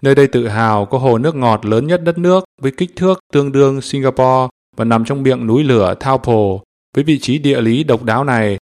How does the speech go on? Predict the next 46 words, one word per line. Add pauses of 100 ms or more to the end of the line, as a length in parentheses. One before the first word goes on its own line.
(140)
Taupo
nổi
tiếng
với
các
hoạt
động
nhảy
dù
từ
máy
bay
và
dù
lượn. (560)
Ông
Tom
Watson
là
nhà
động
vật
học
dạy
các
kỹ
thuật
chăn
nuôi
động
vật
ở
Trung
Quốc. (380)
Khi
ông
cùng
vợ
đi
nghỉ
ở
Taupo (160)
thì
thấy
đoàn
nhạc